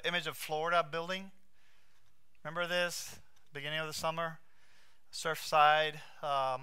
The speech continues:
Miami, uh, collapsing. A hundred some people were supposed to be missing. Um, I started following that news. I was so desperate. I was like, "I just hope they're, they, you know, they start finding, rescuing people from underneath the,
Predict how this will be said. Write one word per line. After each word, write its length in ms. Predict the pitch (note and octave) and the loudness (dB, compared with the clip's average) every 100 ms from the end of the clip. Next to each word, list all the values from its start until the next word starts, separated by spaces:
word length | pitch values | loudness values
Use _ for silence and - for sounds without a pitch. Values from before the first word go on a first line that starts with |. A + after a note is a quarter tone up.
| C#3 | -4
Miami, 580 | C#3 D3 D3+ D3+ D#3 - - - - - | -2 0 -2 -2 -6 -10 -16 -16 -16 -8
uh, 480 | - C3+ C#3 C3+ C3 B2+ - - - | 0 2 4 2 0 -6 -14 -14 -8
collapsing. 800 | D3 D3+ D3 - D#3 D3 D3+ D3 - - - - | 2 4 4 2 -8 -8 -10 -12 -16 -16 -16 -10
A 60 | - | -4
hundred 340 | D3 E3 E3 | -2 0 -2
some 200 | C#3+ F3 | -2 -4
people 340 | D#3+ E3 D#3+ D#3+ | -2 -6 -6 -8
were 80 | D#3 | -8
supposed 320 | C#3+ D3 D3 | -8 -8 -8
to 80 | D#3 | -6
be 100 | C#3+ | -8
missing. 520 | C#3+ D3+ - F3 F3 - - - - - - C3+ | -6 -6 -4 -4 -6 -12 -16 -16 -16 -16 -10 0
Um, 320 | C#3 C#3 C3+ A#2 - - - - | 2 2 0 -10 -16 -16 -16 -2
I 80 | D#3 | -2
started 280 | - F#3 D#3+ | 2 2 4
following 340 | F3 E3 E3 | 6 6 4
that 140 | E3 D#3+ | 0 0
news. 460 | E3 F3 E3+ D#3 | 0 0 0 -2
I 100 | D#3+ | -2
was 160 | D3 C#3+ | -2 -4
so 220 | - F3 | -4 -4
desperate. 380 | D3 D#3 - D3+ | -2 -2 -2 -6
I 20 | |
was 100 | C#3 | -2
like, 260 | C#3 C3+ - - - - - | -4 -4 -10 -16 -16 -14 -8
"I 60 | E3 | -6
just 200 | F3 - | -6 -6
hope 220 | F3 D#3+ | -6 -6
they're, 160 | D3+ D3+ | -8 -6
they, 120 | D3 C3+ - D#3+ | -8 -8 -14 -12
you 80 | C#3+ | -10
know, 120 | C3+ | -10
they 60 | C3 | -8
start 260 | - E3+ | -2 -2
finding, 400 | - D#3+ D#3+ E3 | 2 4 4 2
rescuing 460 | D#3 D#3+ - E3 D#3 | -2 -2 -2 -8 -10
people 240 | - E3 D#3 | -8 -10 -8
from 200 | E3 D3 | -8 -8
underneath 400 | D3 D3+ D3+ - | -8 -8 -10 -4
the, 220 | D3 C3 | -2 -2